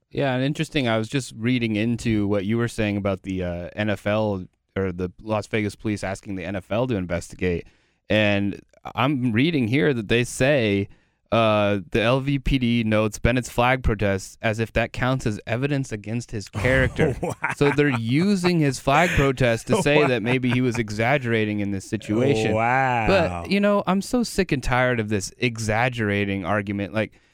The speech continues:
Speaker 1: you put yourself in Michael Bennett's shoes, and I know that's extremely difficult for anyone who's white or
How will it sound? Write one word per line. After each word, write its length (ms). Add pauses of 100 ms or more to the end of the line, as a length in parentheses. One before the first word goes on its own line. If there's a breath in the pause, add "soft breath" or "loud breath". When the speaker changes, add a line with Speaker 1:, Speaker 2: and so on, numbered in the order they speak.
(160 soft breath)
Speaker 1:
you 100
put 220
yourself 420
in 140
Michael 280
Bennett's 300
shoes, 260
and 120
I 40
know 140
that's 240
extremely 720
difficult 680
for 320
anyone 560
who's 360
white 340
or 300